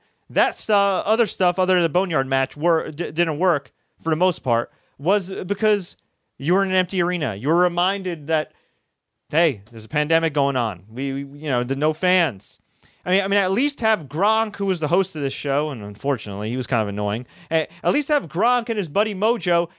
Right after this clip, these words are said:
in the crowd cheering and booing. That would have been significantly better than just having silence, having some trash talk, hearing the referee be able to say anything and everything. That was a little, eh, a li-, a little much for me.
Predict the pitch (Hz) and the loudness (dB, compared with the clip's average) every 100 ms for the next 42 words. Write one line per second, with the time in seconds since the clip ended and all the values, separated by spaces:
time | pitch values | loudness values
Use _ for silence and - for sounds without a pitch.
0 | _ - 269 302 269 - 254 226 220 190 | _ -2 0 0 -4 0 2 4 2 0
1 | _ - - 294 285 262 226 302 269 127 | _ -4 0 2 2 0 -2 -2 -2 -6
2 | _ _ _ _ 135 240 294 302 294 262 | _ _ _ _ -2 2 4 2 0 -2
3 | 285 269 - 269 240 262 254 233 226 208 | 0 -2 -2 -4 0 2 2 2 0 -2
4 | - _ _ _ _ _ 117 127 147 135 | -6 _ _ _ _ _ -6 -4 -4 -2
5 | 147 147 110 87 - - _ _ _ - | 0 2 0 -10 -18 -20 _ _ _ -4
6 | 123 143 151 139 160 147 - - 101 85 | -4 -4 -8 -4 0 0 0 -4 -4 -4
7 | - _ _ - 165 175 165 165 - 165 | -16 _ _ 0 0 2 2 2 2 -2
8 | 156 165 156 151 131 - - 185 165 160 | 2 2 4 2 2 -4 -4 2 2 2
9 | 165 160 165 165 156 151 151 131 92 - | 0 -2 -2 -2 2 2 2 -4 -8 -12
10 | _ _ _ _ 117 170 240 220 220 180 | _ _ _ _ -4 0 2 2 0 0
11 | 190 185 175 170 170 156 123 143 151 156 | 0 2 2 2 0 0 -2 -8 -4 0
12 | 175 170 180 170 156 156 - - 131 92 | 0 2 2 0 0 -2 -2 -8 -8 -8